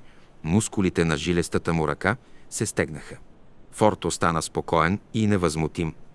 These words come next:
„Уили, на ваша страна съм. Не се дръж покровителствено с мен, бледолики.“ Ръстът му беше около две трети от този на Форд и бе наполовина по-лек от него. Но изглежда Уили беше готов всеки момент да замахне.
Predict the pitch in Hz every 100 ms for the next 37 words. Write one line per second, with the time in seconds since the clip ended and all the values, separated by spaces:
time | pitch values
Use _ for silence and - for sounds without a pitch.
0 | - - - - 98 117 90 85 80 80
1 | 85 90 - 87 82 78 - 76 - -
2 | - - - - 80 - 135 135 135 -
3 | 98 90 87 123 120 - 101 92 - 90
4 | 90 - - - 90 82 87 80 - -
5 | - - - - - - 139 165 - 127
6 | 110 90 104 104 87 85 82 76 104 104
7 | 104 - 85 - 95 78 78 71 - 110
8 | - - - - - 104 85 90 85 -
9 | 80 78 95 90 - 113 95 - 87 82
10 | 76 73 - - - - - - 92 82
11 | 92 107 98 98 104 92 95 - - -
12 | 87 110 - 120 107 - 117 - - 101
13 | - 113 107 98 92 82 80 82 78 -